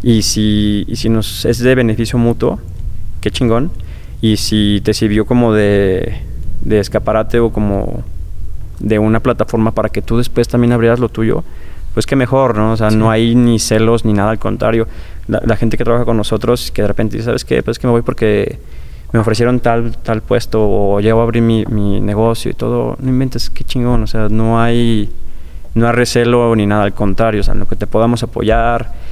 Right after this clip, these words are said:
Speaker 1: si por alguna razón que esperamos que no, eh, no te fue como esperabas o te fue mal, eres bienvenido porque sabemos que tienes estas aptitudes y,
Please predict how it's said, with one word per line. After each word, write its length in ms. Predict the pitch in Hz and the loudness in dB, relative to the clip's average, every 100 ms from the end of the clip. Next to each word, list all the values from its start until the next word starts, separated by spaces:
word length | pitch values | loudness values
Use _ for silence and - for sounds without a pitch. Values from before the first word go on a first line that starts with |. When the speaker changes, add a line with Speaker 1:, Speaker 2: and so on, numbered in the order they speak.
| - | -4
Speaker 1:
si 200 | - 110 | -2 -2
por 180 | - 107 | 0 0
alguna 300 | 110 120 127 | 2 2 2
razón 240 | 117 117 110 | 2 0 -2
que 60 | |
esperamos 360 | 104 107 110 113 | -2 0 0 0
que 100 | 110 | 0
no, 220 | 104 101 - - - - - - | 0 -2 -8 -16 -14 -12 -12 -6
eh, 320 | 104 101 95 107 | -2 0 0 0
no 80 | |
te 100 | 117 | 0
fue 100 | 120 | -2
como 140 | 113 117 | -2 -4
esperabas 400 | - 110 107 101 | -2 0 0 -2
o 60 | - | -4
te 60 | |
fue 100 | - | 0
mal, 200 | 110 139 - - - - - - | 0 0 -2 -4 -8 -14 -12 -6
eres 200 | - 110 | -2 0
bienvenido 580 | 110 98 110 131 131 127 | 2 2 2 4 2 0
porque 220 | 110 104 | -2 -4
sabemos 240 | 104 104 - | -2 -2 -4
que 80 | |
tienes 260 | - 101 101 | -4 -6 -6
estas 200 | 101 - | -4 0
aptitudes 600 | - - 113 113 110 - | 2 2 2 2 0 -2
y, 120 | - | -6